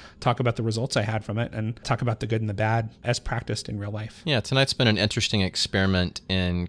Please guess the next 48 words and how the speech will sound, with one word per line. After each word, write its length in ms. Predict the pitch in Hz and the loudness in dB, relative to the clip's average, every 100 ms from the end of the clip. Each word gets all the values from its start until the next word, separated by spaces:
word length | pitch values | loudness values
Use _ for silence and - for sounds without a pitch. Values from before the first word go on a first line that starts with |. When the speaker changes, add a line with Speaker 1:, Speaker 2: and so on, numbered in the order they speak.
| - | -2
Speaker 2:
capturing 840 | 107 101 - 101 90 85 82 - - | 0 0 0 0 0 0 -4 -8 -8
both 300 | 107 95 117 | -4 2 2
of 80 | 120 | 2
our 140 | 90 80 | 0 0
thinking 480 | 87 80 82 80 | -2 -2 -2 -2
as 300 | 69 87 87 | -2 -2 0
our 120 | 76 82 | -2 -2
thoughts 320 | - 82 - | -2 -2 -2
on 100 | 80 | -4
this 120 | 78 | -4
particular 360 | - - 80 80 | -6 -8 -4 -4
subject 360 | 82 76 - | -4 -6 -10
are 40 | - | -8
changing 440 | - 85 82 78 | -4 -4 -4 -8
pretty 260 | - 87 78 | -6 -6 -6
dramatically 800 | 73 69 71 85 - 67 65 - - | -6 -6 -4 -4 -6 -8 -8 -10 -6
in 40 | |
a 60 | 87 | -4
pretty 160 | - 85 | -2 -2
short 220 | - 78 | -2 -2
window 160 | 76 | -4
of 100 | 73 | -6
time. 320 | - 78 65 - | -6 -8 -6 -6
So 180 | - 87 | -4 -2
it's 140 | 78 | -4
been 260 | - 95 85 | -2 0 0
a 60 | 82 | -2
little 240 | 104 117 | -2 -2
bit 100 | 92 | -2
of 80 | 87 | -4
a 80 | 85 | -2
raw 240 | 85 82 | 0 0
exploration, 560 | 85 - 80 85 - 80 | -2 -6 -4 -4 -6 -6
but 160 | 78 | -8
we 120 | - | -6
hope 140 | 90 82 | -6 -6
you've 120 | 73 | -6
enjoyed 320 | 73 78 87 | -6 -2 -2
it. 120 | 71 | -2
We'd 120 | 82 82 | -4 -4
love 140 | 85 | -2
to 60 | 80 | -2
hear 140 | 82 | -2
your 140 | 78 | -2
feedback 440 | - 85 64 53 - | -2 -4 -4 -6 -8
on 80 | 71 | -10
it. 120 | - - - | -10 -14 -6
Speaker 1:
Yes, 400 | 135 104 - | -4 -4 -8